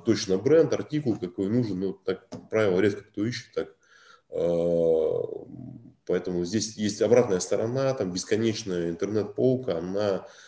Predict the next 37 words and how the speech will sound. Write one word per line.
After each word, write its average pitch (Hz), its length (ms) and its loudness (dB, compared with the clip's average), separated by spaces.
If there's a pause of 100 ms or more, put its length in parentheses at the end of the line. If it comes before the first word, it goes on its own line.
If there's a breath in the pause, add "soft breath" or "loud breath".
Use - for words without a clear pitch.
(300 loud breath)
э, - 40 -16
в 82 460 -4
какой-то 117 400 0
момент 110 400 0
становится, 87 1080 -2
там, - 220 -10
кладбищем 85 560 2
для 78 100 -6
поставщиков, - 800 -6
<laughs> - 0 -
вот, 80 220 -6
к - 40 -18
сожалению, 80 580 -8
так 78 220 -18
звучит 87 320 -12
грубо, 110 320 -4
но 85 160 -6
это 87 180 -12
так. 87 220 -8 (520 loud breath)
А 87 180 -2
в 90 80 -2
нашем 139 300 -2
случае 147 340 -6
мы 98 60 -2
даем, 101 520 0
э, 90 280 -2
реальную 131 360 2
физическую 107 520 -12
полку, 87 380 -4
мы 113 180 -2
предоставляем 101 720 -2
фотоотчеты 101 800 -4 (480 loud breath)
мерчендайзера 92 720 0
всем 92 240 -4
поставщикам. 80 640 -10
Они 101 180 -2
могут, 101 360 -2